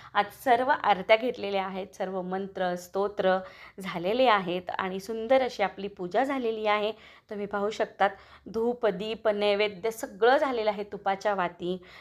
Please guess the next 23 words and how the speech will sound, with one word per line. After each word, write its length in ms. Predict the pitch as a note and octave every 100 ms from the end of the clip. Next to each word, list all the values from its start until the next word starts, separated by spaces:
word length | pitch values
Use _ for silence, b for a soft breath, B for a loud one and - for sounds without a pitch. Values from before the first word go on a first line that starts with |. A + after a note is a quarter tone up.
| B
त्याचसोबत 400 | F#3 F3 G3 F3 F#3+
तेलाच्या 400 | G#3+ A3 A3 A3
वाती, 420 | G3+ F#3 - F#3+ F#3+
धूप, 420 | E3+ A3 A#3+ G#3+ G3+ F#3+ - -
उदबत्ती, 680 | G#3 F#3+ A3+ - G3 G3+ G3+ B - -
सगळं, 320 | D#4 C4+ D4+
तुळशीची 540 | C#4+ A3 G#3 - -
पूजा 400 | G#3+ G#3 G3 F#3+
झाली, 480 | F#3+ F#3+ F#3+ F#3 F#3+
उंबऱ्याची 480 | G3 G3 F3+ G3 C4+
पूजा 360 | - F#3 F#3+
झाली 360 | F#3 F#3 F3+ F3+ -
आणि 160 | G3
देवपूजा 460 | A3 F#3 E3+ E3+ F3+
झाली. 280 | F3+ F#3 F3+ B B B
आणि 340 | A3+ B3 C4 C#4
सगळ्या 360 | C4 G3 G3
पूजा 300 | G#3+ G#3+ G3+
झाल्यानंतर 640 | G3 G3 F#3+ F#3+ A3 G#3+ G3+
मी 120 | G#3
गॅसचं 380 | G3 F3+ - G3
पूजन 380 | - F#3 C#4 C#4+
करून 320 | C4 G3